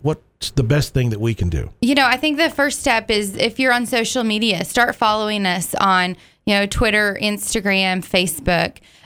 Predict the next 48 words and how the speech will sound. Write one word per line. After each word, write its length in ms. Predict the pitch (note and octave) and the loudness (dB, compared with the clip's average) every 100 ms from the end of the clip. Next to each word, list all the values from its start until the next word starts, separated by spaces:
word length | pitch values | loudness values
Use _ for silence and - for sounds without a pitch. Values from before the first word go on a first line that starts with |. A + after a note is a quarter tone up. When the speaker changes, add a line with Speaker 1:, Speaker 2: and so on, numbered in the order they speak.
| _ | _
Speaker 2:
Um, 380 | G#3 G3 F#3 F#3 | 2 4 2 -2
you 100 | A3 | -2
know, 100 | A3+ | -2
be 160 | G#3 B3+ | 0 0
an 80 | D4 | 2
advocate 640 | G3 G3+ G#3+ B3 G#3 - | 2 2 0 -4 -4 -4
for 200 | G3 F3+ | -2 0
us. 240 | F#3+ - - | 0 -4 -4
Share 320 | - A3+ G#3+ | -2 2 2
our 200 | A3+ A3 | 2 0
posts, 640 | G#3+ G3+ F#3+ F#3 E3+ - - G#3 | -2 0 0 0 -4 -10 -6 0
um, 320 | F#3 F3 F3 | 0 0 0
like 360 | F#3 G3+ A3 | 2 2 2
our 160 | G3+ G3 | 0 2
mission. 600 | G3 F#3+ - F3+ F3 F3 | 2 -2 0 0 0 -2
You 120 | G3+ | 0
know, 40 | F#3+ | 0
you 160 | G3+ | 0
can 220 | G#3 G#3+ G3+ | -2 -4 -4
call 400 | - G3+ G#3+ G#3 | 2 2 2 0
and 180 | F#3+ - - _ | -4 -8 -18 _
become 260 | A#3 A3 A3+ | -2 2 2
a 80 | G#3 | 2
mentor 720 | G3+ G3 G#3+ B3 A3 G#3+ G#3 | 0 0 0 0 2 2 0
or 200 | G3 F3+ | 0 0
a 40 | F#3 | -2
sponsor 560 | - F#3+ F3+ - A#3 | -2 -2 -2 -4 -4
family 600 | A3+ A#3 A3 A3+ A3 A3+ | -2 0 0 0 -2 -2
or 140 | - G#3+ | 0 0
even 500 | - D4 C#4+ B3 A#3 - _ _ A3 | 0 0 2 0 -2 -8 _ _ 0
a, 320 | G#3+ G3 F#3+ - | 0 0 -2 0
um, 400 | F#3 E3+ E3+ - - | 0 0 -4 -4 0
a 60 | |
life 400 | G3+ G3+ A3 A3+ | 2 4 2 0
coach, 540 | - A#3+ A#3+ C#4+ - - | -2 0 0 -2 -8 -2
or 140 | G#3+ G3+ | 0 0
if 100 | G3+ | 0
you 120 | A3+ | 0
have, 180 | A#3+ A#3 | 0 0
like, 180 | G#3+ | -2
a 60 | G3+ | -2
hobby 600 | - - G#3+ G#3 E3+ D#3 | -6 2 4 4 2 -2
that 160 | E3+ - | -2 0
you 280 | G3 G#3 G3+ | 0 0 0
want 300 | G3+ G3 - | 2 2 4
to 120 | D#3+ | 2
Speaker 1:
Mm. 120 | G#2 | 4
Speaker 2:
share. 340 | F#3+ D3 C3+ | 2 2 -2